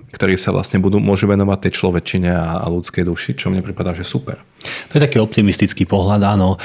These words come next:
Speaker 2: Na druhej strane nie je to také rozmýšľanie, že, že keď, dajme tomu, prišli automatické práčky, že no, ok, už nemusím chodiť k potoku, a vy-, vyperie mi to automatická práčka, zatiaľ môžem čítať.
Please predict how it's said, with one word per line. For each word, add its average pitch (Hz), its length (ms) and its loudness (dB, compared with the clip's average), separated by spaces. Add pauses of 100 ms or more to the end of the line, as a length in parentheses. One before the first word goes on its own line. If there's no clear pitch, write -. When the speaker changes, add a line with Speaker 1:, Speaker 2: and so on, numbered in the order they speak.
(220)
Speaker 2:
Na 95 80 2
druhej 95 240 4
strane 92 800 0 (560)
nie 98 160 4
je 101 80 0
to 107 80 2
také 104 160 0
rozmýšľanie, 98 640 2
že, 90 240 0 (880)
že 85 480 -4 (320)
keď, - 240 -2 (320)
dajme 85 240 -2
tomu, 85 480 -2
prišli 95 480 -2
automatické 92 560 0
práčky, 101 480 0
že 104 80 2
no, 123 240 4
ok, - 160 -4
už 92 80 2
nemusím 110 400 2
chodiť 98 320 -2
k - 80 -20
potoku, 123 560 2 (400)
a 87 240 -2
vy-, 101 240 0
vyperie 104 480 2
mi 107 160 2
to 92 320 2
automatická 104 560 0
práčka, 101 400 -2
zatiaľ 101 320 0
môžem 95 400 0
čítať. - 560 -4